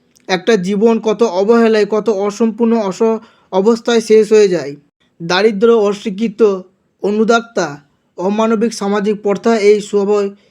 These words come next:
এই সবই সুস্থ জীবনের প্রতিবন্ধকতা। অর্থলোভ মানুষকে অমানুষ করে তোলে, স্বার্থপর করে তোলে। তাই নববধূর সঙ্গে দুর্ব্যবহার করতে তাদের বাধে না। খেন্তির মতো মেয়ে বিনা চিকিৎসায় অনাদরে মারা গেলেও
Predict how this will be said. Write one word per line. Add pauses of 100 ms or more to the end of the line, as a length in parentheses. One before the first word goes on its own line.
(160)
এই
সবই
সুস্থ
জীবনের
প্রতিবন্ধকতা। (400)
অর্থলোভ
মানুষকে (320)
অমানুষ
করে
তোলে, (240)
স্বার্থপর
করে
তোলে। (540)
তাই
নববধূর
সঙ্গে
দুর্ব্যবহার
করতে
তাদের
বাধে
না। (300)
খেন্তির
মতো
মেয়ে
বিনা
চিকিৎসায়
অনাদরে
মারা
গেলেও